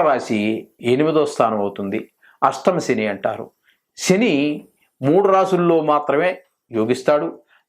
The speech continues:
మిగతావన్నీ బాధ పెడతాడు. కానీ మూడు పోతే ఇంకెన్ని ఉన్నాయండి?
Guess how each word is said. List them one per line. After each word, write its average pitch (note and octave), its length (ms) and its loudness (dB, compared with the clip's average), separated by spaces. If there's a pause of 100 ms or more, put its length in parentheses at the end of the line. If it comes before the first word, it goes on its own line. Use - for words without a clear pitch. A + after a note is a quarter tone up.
మిగతావన్నీ G3+ 520 2 (140)
బాధ B2+ 160 0 (100)
పెడతాడు. A#2+ 400 -2 (440)
కానీ A2+ 380 0 (1400)
మూడు G#3+ 260 4
పోతే G3 260 2
ఇంకెన్ని F#3+ 300 0
ఉన్నాయండి? G3+ 360 -2